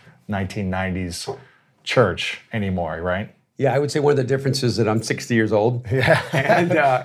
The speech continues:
Speaker 2: and so I was doing this forty years ago.
Speaker 1: Yeah.
Speaker 2: I think some of it is a lot of pastors grew up in church,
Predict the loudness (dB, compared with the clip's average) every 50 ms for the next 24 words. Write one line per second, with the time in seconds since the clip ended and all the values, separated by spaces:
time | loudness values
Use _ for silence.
0 | -4 -4 -2 -2 -2 -2 0 2 2 4 4 2 0 0 -2 -6 -10 -14 -16 _
1 | _ _ _ _ _ _ _ _ _ _ _ _ _ _ _ _ -2 0 0 2
2 | 2 0 0 -2 -4 -8 -12 -16 _ _ _ _ _ _ _ 2 2 4 4 4
3 | 2 2 2 2 0 -2 0 0 0 0 0 -2 -8 -8 -4 -2 0 0 0 -2
4 | 0 0 0 2 2 0 0 0 0 2 2 2 2 2 2 0 0 -2 -2 -4
5 | -4 0 2 2 2 2 0 -2 -4 -2 0 0 0 0 -2 -4 -6 -8 -2 2
6 | 2 2 2 2 -4 -2 0 0 0 0 -2 -6 -14 -20